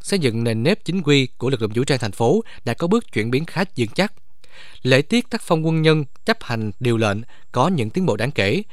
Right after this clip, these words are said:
đem lại hiệu quả thiết thực. Sức mạnh chiến đấu được giữ vững, kỷ luật được tăng cường là nhân tố cơ bản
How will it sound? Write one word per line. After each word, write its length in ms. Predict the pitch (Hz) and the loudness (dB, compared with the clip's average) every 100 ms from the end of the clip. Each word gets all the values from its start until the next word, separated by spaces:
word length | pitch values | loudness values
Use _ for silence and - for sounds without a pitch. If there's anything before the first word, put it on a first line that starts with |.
| - - | -10 0
đem 120 | 196 | 2
lại 120 | 127 | 4
hiệu 100 | 113 | 2
quả 220 | 117 107 | 0 -2
thiết 180 | - 220 | -2 -2
thực. 160 | 127 - - - - - - | -2 -4 -10 -12 -12 -12 -6
Sức 260 | - 233 | 0 2
mạnh 100 | - | 2
chiến 160 | - 160 | 2 4
đấu 220 | 151 185 | 6 4
được 160 | 180 107 | 2 2
giữ 100 | 120 | 2
vững, 220 | 123 113 214 - - | 2 2 0 -4 4
kỷ 100 | 156 | 6
luật 180 | 170 127 | 6 4
được 140 | - 110 | 0 0
tăng 160 | 147 | 0
cường 240 | 135 113 101 - - - | 2 2 2 -4 -12 0
là 120 | 131 | 2
nhân 160 | 135 156 | 2 2
tố 220 | 143 190 | 2 4
cơ 120 | - 131 | 4 4
bản 280 | 101 135 | 2 0